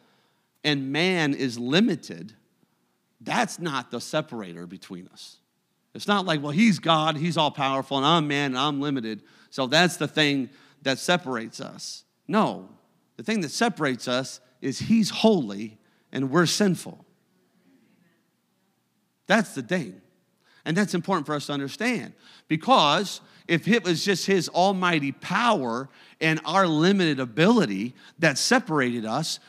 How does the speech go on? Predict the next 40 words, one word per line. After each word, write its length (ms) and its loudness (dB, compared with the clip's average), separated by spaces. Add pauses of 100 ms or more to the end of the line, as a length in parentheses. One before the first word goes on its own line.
we 140 4
would 140 4
never 320 2
have 260 6
any 220 4
hope 420 0
of 160 0
getting 240 2
close 360 -2
to 120 -6
the 80 -2
Lord. 400 -4 (1080)
I 120 6
would 140 8
never 400 8
be 260 6
able 180 4
to 100 8
say, 420 4 (180)
"Well, 220 6
if 100 0
I 160 6
can 240 2
just 440 0
grow 400 6
in 180 6
my 300 4 (180)
power 440 6
a 60 6
little 200 4
bit, 280 2
if 160 0
I 120 8
can 200 2
work 220 4
real 240 8
hard 320 6
and 160 4
become 380 4
almighty, 720 4